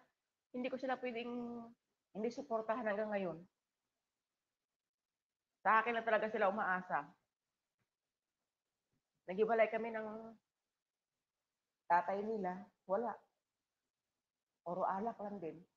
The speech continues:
Wala siyang pakailam sa mga anak. Kaya nga sabi nung anak kong pangalan ng bunso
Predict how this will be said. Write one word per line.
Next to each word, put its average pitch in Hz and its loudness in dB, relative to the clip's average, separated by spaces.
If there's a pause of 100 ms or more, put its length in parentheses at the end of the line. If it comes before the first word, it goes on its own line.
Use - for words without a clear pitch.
(1300)
Wala 180 4
siyang 190 0
pakailam 175 0
sa 190 -6
mga 170 -6
anak. 147 -4 (4000)
Kaya 175 4
nga 185 -2
sabi 202 6
nung 185 0
anak 185 -2
kong 185 -12
pangalan 180 -2
ng 185 -4
bunso 185 -6